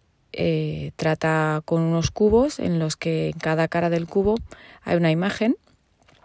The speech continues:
y ahí, eh, nos permite poder imaginar cómo explicar una historia de una forma como si fuéramos espectadores. Es decir,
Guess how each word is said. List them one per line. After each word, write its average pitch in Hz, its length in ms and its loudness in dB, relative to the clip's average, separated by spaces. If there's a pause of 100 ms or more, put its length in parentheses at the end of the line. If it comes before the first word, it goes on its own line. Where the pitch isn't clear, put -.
(520)
y 175 160 0
ahí, 180 540 0
eh, 160 480 -4 (320)
nos 175 260 0
permite 185 600 0 (840)
poder 175 400 8
imaginar 196 720 0 (1080)
cómo 190 240 2
explicar 202 480 0
una 190 140 -2
historia 208 540 0 (1300)
de 175 220 2
una 190 220 2
forma 220 520 2 (1040)
como 202 240 -4
si 180 120 -4
fuéramos 180 380 0
espectadores. 175 880 -2 (420)
Es 165 140 -6
decir, 160 380 -4